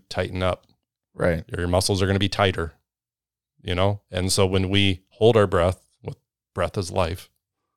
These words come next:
Speaker 1: we're not breathing deeply, twenty percent of every breath goes to your brain to keep it functioning.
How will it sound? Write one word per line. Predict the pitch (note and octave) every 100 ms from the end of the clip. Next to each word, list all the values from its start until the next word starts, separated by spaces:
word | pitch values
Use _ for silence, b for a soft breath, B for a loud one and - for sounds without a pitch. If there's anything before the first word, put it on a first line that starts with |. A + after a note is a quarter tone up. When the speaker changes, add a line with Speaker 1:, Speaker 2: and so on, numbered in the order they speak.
| -
Speaker 1:
we're | F2+
not | G2
breathing | - F#2+ F2+ E2+
deeply, | F2 - F2+ F2+ F#2 - -
twenty | - G#2+ G#2
percent | - F#2+ G2+
of | F#2
every | F#2 F2+
breath | F2 F#2 F2
goes | - F2+ E2+
to |
your | F#2
brain | E2+ F#2 F2+ F2 - b b b -
to | -
keep | G#2 F#2
it | -
functioning. | F#2 F#2 - A2+ A#2+